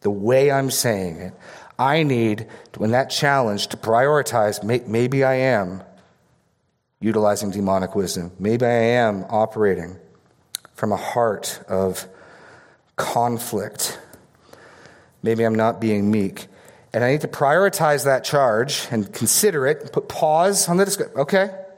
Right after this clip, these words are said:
if you think maybe, if you think I'm being aggressive here, let's stop, let's talk.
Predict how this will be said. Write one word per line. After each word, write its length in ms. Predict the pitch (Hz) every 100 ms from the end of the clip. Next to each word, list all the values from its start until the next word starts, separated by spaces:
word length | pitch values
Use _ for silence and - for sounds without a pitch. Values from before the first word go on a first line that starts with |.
| - _ _ _ _
if 100 | -
you 60 | 147
think 200 | 151 170
maybe, 200 | 156 160
if 200 | 143 -
you 60 | 156
think 220 | 165 160
I'm 120 | 160
being 280 | 165 160 156
aggressive 500 | 127 135 143 156 143
here, 260 | 147 147 143
let's 160 | 131
stop, 260 | - 131 135
let's 120 | 135
talk. 220 | - -